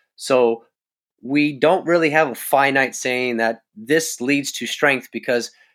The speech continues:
we used to think if you had more muscle, just pure more muscle, you can contract, you will, you would be stronger. Well, we're finding out that there are some pretty,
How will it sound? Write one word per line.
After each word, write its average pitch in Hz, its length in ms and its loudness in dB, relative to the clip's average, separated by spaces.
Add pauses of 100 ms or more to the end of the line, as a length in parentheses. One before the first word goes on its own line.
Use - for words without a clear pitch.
(260)
we 135 160 2
used 175 220 0
to 156 80 2
think 143 280 0
if - 120 -12
you 131 80 -4
had 127 180 2
more 131 180 0
muscle, 127 440 0
just - 240 -12
pure 160 180 2
more 151 200 2
muscle, 123 320 0
you 117 100 -4
can 113 260 -8 (220)
contract, 120 400 0
you 123 120 -4
will, 123 240 -6
you 127 220 -2
would 135 100 -6
be 120 100 -4
stronger. 110 520 -2 (540)
Well, 113 80 -2
we're 123 120 -2
finding 147 440 2
out 143 220 2
that 123 240 0
there 165 180 2
are 170 160 0
some 135 220 -10
pretty, 180 400 -4